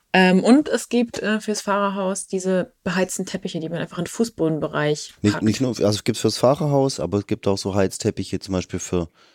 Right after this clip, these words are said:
Speaker 2: untern Tisch.
Speaker 1: Mhm. Ja.
Speaker 2: Jetzt mit zwölf Volt und zweihundertdreißig Volt. Die letzteren sind deutlich besser.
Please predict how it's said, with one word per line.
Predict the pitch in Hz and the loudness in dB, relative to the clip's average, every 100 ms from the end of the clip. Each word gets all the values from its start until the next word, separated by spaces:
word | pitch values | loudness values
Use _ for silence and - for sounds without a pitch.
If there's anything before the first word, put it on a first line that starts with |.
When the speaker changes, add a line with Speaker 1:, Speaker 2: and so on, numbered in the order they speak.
| _ _ _ | _ _ _
Speaker 2:
untern | 110 104 92 90 | 2 2 0 0
Tisch. | 139 139 - - | -2 -2 -4 -2
Speaker 1:
Mhm. | - 240 226 247 - _ _ - | 4 8 8 6 2 _ _ -10
Ja. | 175 160 | -4 -2
Speaker 2:
Jetzt | - | 0
mit | 98 87 _ - | -2 -2 _ 0
zwölf | 110 110 110 | 4 4 4
Volt | 110 104 95 | 4 4 0
und | 90 | -4
zweihundertdreißig | - 92 85 101 117 117 - | -2 -2 0 2 2 0 -4
Volt. | 107 107 107 - - - - | 2 4 2 -2 -16 -14 -4
Die | |
letzteren | 87 87 - 92 92 85 | 0 0 0 -4 -4 -6
sind | 87 85 | -2 0
deutlich | 82 85 - | -2 -4 0
besser. | 107 - 117 123 | 0 2 2 0